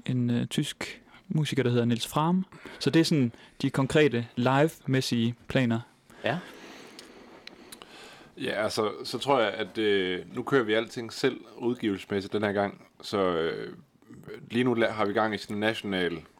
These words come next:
Speaker 3: ud-, udgivelsesproces, og så, så vil vi køre internationalt senere. Altså, og så bare forsøge at, at sprede det ud lidt. Men altså, grundlæggende skal vi bare sådan nyde, at pladen er ude, og s-, slappe af og lave nogle,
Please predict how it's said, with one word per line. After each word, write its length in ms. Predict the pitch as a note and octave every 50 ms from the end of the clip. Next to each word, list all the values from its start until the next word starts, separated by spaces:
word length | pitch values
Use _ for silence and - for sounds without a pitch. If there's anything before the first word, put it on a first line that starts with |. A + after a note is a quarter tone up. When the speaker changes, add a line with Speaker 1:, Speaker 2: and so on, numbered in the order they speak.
| - - - -
Speaker 3:
ud-, 120 | G#2 G#2+ F#2+ -
udgivelsesproces, 1600 | A#2 A2 G2 - G2+ F#2 F2 F2 - F#2 F2 - - - - - - - - - - - - - - - - G#2+ G2+ G#2 G2 F#2
og 120 | - G2 F2+
så, 160 | A2 A2 G2 -
så 140 | - - G#2+
vil 120 | G2+ G2
vi 60 | F#2+
køre 320 | E2+ - - G2+ G2 F#2 F#2
internationalt 480 | G#2 G#2+ G2+ F#2+ - F#2 F2 E2+ D#2+
senere. 340 | - G2 F#2+ G2 G2+ F2+ E2 D#2 - - - -
Altså, 180 | E2+ E2 E2+ E2 - - - _ _ - -
og 80 | - -
så 80 | -
bare 160 | - - F2+ -
forsøge 340 | F#2 F2 - G#2 F#2+ F2 E2+
at, 40 | - - _ _ _ - - - - - - - - - - - - _ -
at 80 | G2+
sprede 280 | F#2 - - G2 G2+ G2+
det 60 | G2+
ud 120 | G2 G2+
lidt. 220 | F#2 F#2+ F#2 - -
Men 80 | F#2
altså, 180 | F2 E2 E2+ F#2 - -
grundlæggende 440 | - - A2 A#2 A#2+ A#2 A2 G2+ F#2
skal 160 | - - F#2+
vi 40 | F2+
bare 260 | E2 F2 F2+ F#2 G2+
sådan 220 | G2+ - A#2 G2+ F#2+
nyde, 260 | G2+ G#2+ A#2 B2+ A#2
at 80 | F#2+ -
pladen 280 | - F#2+ F#2+ G2+ G2+
er 40 | G2+
ude, 360 | F#2+ F#2+ G#2 A#2 A#2+ G#2+ F2+
og 120 | D#2 D2 C#2 - - - -
s-, 400 | - - - - - - - -
slappe 200 | - F#2+ F2 G#2
af 60 | G#2+ G#2+
og 60 | F#2+
lave 160 | G2+ G2+ G#2
nogle, 280 | G#2 F#2+ F2 E2 E2+